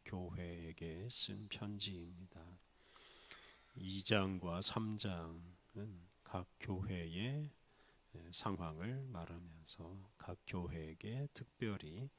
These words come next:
당부하는 말씀입니다. 지난주에 에베소 교회에 주신 말씀을 묵상했고, 오늘은 서머나 교회와 버가모 교회에게 주시는 말씀을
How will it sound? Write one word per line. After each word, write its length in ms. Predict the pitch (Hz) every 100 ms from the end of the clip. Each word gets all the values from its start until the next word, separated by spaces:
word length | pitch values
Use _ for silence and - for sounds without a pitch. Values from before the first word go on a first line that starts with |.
| - - -
당부하는 1000 | - 90 87 92 92 87 80 78 131 170
말씀입니다. 1080 | 127 78 - - 82 78 80 80 - 82 82 - - - - - - - - - - - - - - -
지난주에 880 | - 110 104 98 101 90 92 151 180
에베소 720 | 101 92 101 101 92 92 147 190
교회에 500 | - 85 85 82 90
주신 400 | 95 98 - 92
말씀을 680 | 80 92 - - 85 117 156
묵상했고, 1000 | 147 - - 82 82 82 - 85 98 151 85
오늘은 480 | 76 80 113 151 139 - - - -
서머나 640 | - - 113 110 101 92 85
교회와 800 | 82 78 - 71 76 82 101 135 147 147 143 -
버가모 680 | - 80 85 98 107 113 117
교회에게 720 | - 85 80 78 76 73 82
주시는 560 | - - - 80 92 127
말씀을 600 | 78 78 - - 78